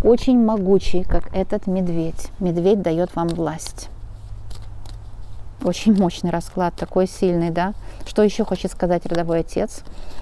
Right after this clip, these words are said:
Что вас любят высшие силы, что в вашем окружении будет появляться всё больше друзей, будут уходить враги. Это другое тотемное животное, собака. Верность,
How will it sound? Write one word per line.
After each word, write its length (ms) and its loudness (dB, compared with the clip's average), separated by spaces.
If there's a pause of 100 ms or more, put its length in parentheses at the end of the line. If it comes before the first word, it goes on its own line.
(480)
Что 160 4
вас 240 4
любят 320 6
высшие 320 0
силы, 400 -4 (1080)
что 160 0
в 40 2
вашем 300 6
окружении 540 6
будет 220 4
появляться 480 4
всё 180 0
больше 320 2
друзей, 500 2
будут 320 0
уходить 380 -2
враги. 380 0 (460)
Это 200 4
другое 400 6
тотемное 400 0
животное, 440 0
собака. 560 -2 (1300)
Верность, 920 4